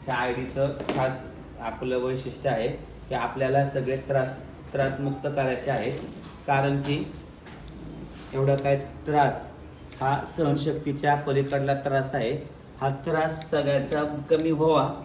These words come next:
म्हणून आपण ही उपक्रम करतोय. आज कितीतरी मुलींच्या आपण या ठिकाणी आपल्या दरबारामध्ये जटा काढलेल्या आहेत. भरपूर मुलींच्या आपण जट या ठिकाणी काढल्या आहेत.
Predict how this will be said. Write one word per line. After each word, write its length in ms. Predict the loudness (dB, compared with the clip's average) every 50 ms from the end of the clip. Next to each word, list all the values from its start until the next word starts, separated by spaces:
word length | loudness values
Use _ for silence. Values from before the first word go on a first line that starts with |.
| -14 -14 -12 -6 -2
म्हणून 300 | 0 2 2 2 4 2
आपण 340 | 2 0 0 -2 -2 -2 0
ही 420 | 0 2 2 2 0 0 -4 -8 -14 -16 -14 -12 -10 -8 -6 -4 -4
उपक्रम 520 | -4 -2 -2 -2 -2 0 0 2 2 2 0 -2 -6 -12 -14 -16 -16 -10 -4
करतोय. 340 | -2 -2 -2 -2 -2 -2 0
आज 360 | 0 2 0 0 -2 -6 -10
कितीतरी 680 | -8 -6 -6 -4 -4 -4 -4 -2 0 0 2 2 0 0 -4 -8 -14 -16 -18 -18 -18 -18 -20 -20 -20 -20 -20 -16 -8 -2
मुलींच्या 560 | 0 2 2 2 2 0 0 0 2 2 2 2 0 -4 -8 -14 -16 -16 -10 -6
आपण 300 | -6 -4 -4 -2 0 0
या 100 | 2 0
ठिकाणी 580 | 0 -2 -4 -6 -2 0 2 2 2 2 2 0
आपल्या 340 | -2 -4 -4 -2 -2 -2 -2
दरबारामध्ये 760 | 0 0 0 0 -2 0 0 0 2 2 2 0 0 0 -2 -2 -4 -6 -12 -14 -16 -16 -12 -8 -4
जटा 500 | -2 -2 0 0 0 0 0 -2 -4 -4 -2
काढलेल्या 460 | 0 0 0 0 0 0 0 0 0
आहेत. 260 | 0 -2 -2 -4 -6 -8 -10 -14 -16 -18 -18 -18 -18 -18 -18 -18 -18 -18 -18 -16 -16 -16 -16 -16 -16 -16 -18 -18 -20 -18 -18 -18 -18 -18 -18 -18 -18 -18 -18 -18 -16 -12 -8
भरपूर 380 | -4 0 0 0 0 2 2 2
मुलींच्या 520 | 4 4 4 4 2 2 0 0 2 2
आपण 300 | 2 2 0 0 -2 0
जट 240 | 0 0 0 0 -2
या 60 | -4
ठिकाणी 420 | -6 -6 -6 -8 -6 -6 -6 -6 -4
काढल्या 380 | -2 0 0 0 0 -2 -2
आहेत. 120 | -2 -2